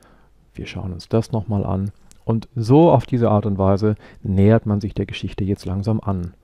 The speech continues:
Na, das Schöne ist, dem <laughs> Null-Objekt zugeteilt haben, deswegen legt sich dieses Material in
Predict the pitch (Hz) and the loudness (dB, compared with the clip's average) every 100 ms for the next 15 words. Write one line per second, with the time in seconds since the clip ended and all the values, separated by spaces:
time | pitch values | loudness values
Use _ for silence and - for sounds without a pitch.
0 | _ - - - - 101 139 120 - 185 | _ -20 -20 -20 -6 -4 -2 -4 2 4
1 | 180 117 165 - - - - 95 90 - | 4 2 -2 -6 -20 -12 -4 -4 -4 -10
2 | - - 95 98 139 147 104 104 127 - | -10 -4 -2 0 0 0 0 4 4 4
3 | - - 127 117 113 101 98 104 104 120 | -8 -6 -4 -2 0 0 0 0 0 -2
4 | - - - 117 117 104 117 - 120 - | -8 -14 -4 -2 0 2 2 0 -8 -4
5 | 110 104 107 110 104 104 110 113 - - | -6 -4 -4 0 2 4 4 2 -2 -20
6 | - _ - 117 104 101 | -20 _ -6 -2 0 -2